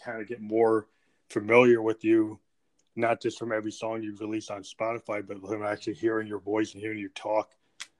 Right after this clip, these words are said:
You know, it's kinda, it's a, it's a good vehicle. It's the same way, you know, the Beatles use movies to connect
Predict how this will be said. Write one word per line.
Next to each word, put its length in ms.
You 140
know, 180
it's 140
kinda, 500
it's 180
a, 220
it's 160
a 40
good 300
vehicle. 600
It's 80
the 80
same 240
way, 140
you 160
know, 140
the 80
Beatles 460
use 200
movies 480
to 80
connect 500